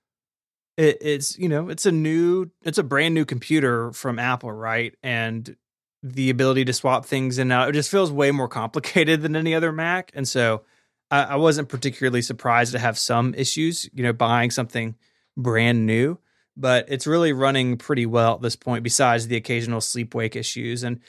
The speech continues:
and that could be something I just haven't chased down, right? I have a U S B C hub attached to it, I've got audio stuff attached to it,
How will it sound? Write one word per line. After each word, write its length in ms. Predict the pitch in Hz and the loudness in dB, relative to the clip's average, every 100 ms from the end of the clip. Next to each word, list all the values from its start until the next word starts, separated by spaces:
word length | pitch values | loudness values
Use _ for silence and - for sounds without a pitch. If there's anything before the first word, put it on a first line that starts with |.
| _ _ - | _ _ -2
and 100 | 156 | 0
that 140 | 185 | 2
could 120 | 185 | 2
be 120 | 151 156 | 2 2
something 360 | 165 139 147 | 2 2 2
I 80 | 123 | 2
just 140 | 123 | 2
haven't 260 | 139 123 117 | 2 2 0
chased 280 | - 120 - | 0 0 0
down, 200 | 110 107 | -2 0
right? 160 | 113 | 0
I 40 | 117 | 2
have 140 | 127 | 2
a 60 | 127 | 2
U 140 | 123 | 2
S 100 | 120 | 2
B 120 | - | 0
C 220 | 117 185 175 | -4 0 4
hub 220 | 165 147 | 4 4
attached 460 | 151 156 131 - | 0 -2 -2 -4
to 180 | - 135 | 0 2
it, 140 | 131 123 | 2 2
I've 120 | 120 | -4
got 140 | 107 | -6
audio 280 | 127 139 139 | 0 4 4
stuff 320 | 135 143 131 | 4 0 0
attached 480 | 131 - 127 - - | -2 -2 -2 -2 -4
to 180 | 131 123 | 0 2
it, 220 | 120 120 | 2 -2